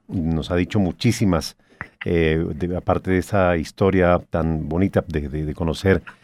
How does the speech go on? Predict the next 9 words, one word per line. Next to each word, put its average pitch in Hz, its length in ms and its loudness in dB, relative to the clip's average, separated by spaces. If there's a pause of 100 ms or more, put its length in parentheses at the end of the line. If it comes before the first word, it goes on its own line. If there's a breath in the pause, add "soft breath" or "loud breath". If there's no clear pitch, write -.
(240 soft breath)
cómo 90 480 4
empezó, 87 580 2
cómo 82 460 0 (180)
se - 160 -4
formó 82 460 2
y 82 40 -4
cómo 85 220 -4
fue 82 140 -8
creciendo. 78 500 0